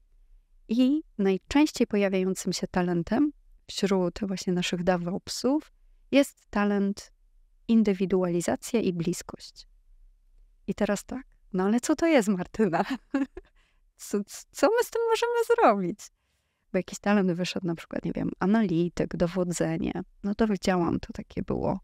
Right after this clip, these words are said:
kiwanie głowami. Tak, tak, to jest o mnie. Ale wyszły też takie talenty,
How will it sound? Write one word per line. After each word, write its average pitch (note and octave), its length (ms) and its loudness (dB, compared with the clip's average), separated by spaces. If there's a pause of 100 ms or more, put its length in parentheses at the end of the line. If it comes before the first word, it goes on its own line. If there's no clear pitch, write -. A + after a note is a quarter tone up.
(120)
kiwanie F#3+ 440 -2
głowami. - 480 -4
Tak, - 280 -6
tak, - 140 -14 (120)
to C3+ 80 -2
jest - 200 -6
o - 60 0
mnie. E3+ 280 0 (880)
Ale F3+ 320 2
wyszły A#3 380 0
też - 160 -6
takie G#3 280 -2
talenty, F#3 540 0